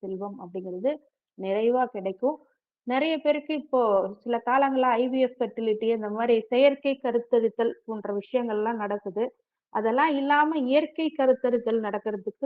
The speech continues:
சஷ்டி விரதம் ஒரு முக்கியமான விரதம். அந்த விரதம் இருந்தீங்கன்னா கண்டிப்பா ஒரு நல்ல குழந்தை முருகப்பெருமானின் திருவருளால் நல்ல முருகனை போல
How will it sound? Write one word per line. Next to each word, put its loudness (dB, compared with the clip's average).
சஷ்டி -6
விரதம் -6
ஒரு -4
முக்கியமான -2
விரதம். 0
அந்த -4
விரதம் 0
இருந்தீங்கன்னா -4
கண்டிப்பா -2
ஒரு -4
நல்ல -2
குழந்தை 0
முருகப்பெருமானின் -2
திருவருளால் 2
நல்ல -2
முருகனை 0
போல -2